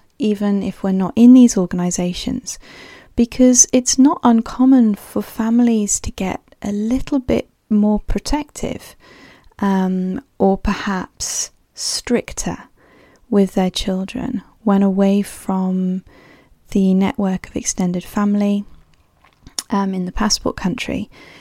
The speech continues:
and whilst abroad. There can be a sense of needing to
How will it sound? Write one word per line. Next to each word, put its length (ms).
and 600
whilst 400
abroad. 680
There 400
can 260
be 180
a 100
sense 640
of 480
needing 640
to 880